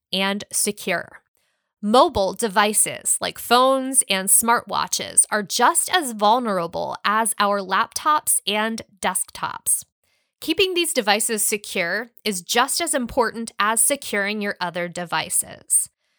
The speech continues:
To add layers of protection to your mobile device, make sure you have a pin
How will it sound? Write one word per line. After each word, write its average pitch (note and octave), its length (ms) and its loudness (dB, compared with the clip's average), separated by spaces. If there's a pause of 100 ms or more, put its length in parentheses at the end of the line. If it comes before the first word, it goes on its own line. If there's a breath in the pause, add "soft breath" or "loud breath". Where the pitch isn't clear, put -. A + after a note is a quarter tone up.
(300)
To D4 260 0
add A#3+ 300 0
layers C4+ 580 0
of A#3+ 220 2
protection G#3+ 720 -4
to D4 320 -2
your B3+ 260 0
mobile G3+ 480 0
device, - 680 -2 (160)
make B3 220 -2
sure D#4+ 340 0
you F#4 160 -4
have G3 380 -2
a G3+ 140 -2
pin D4 500 -6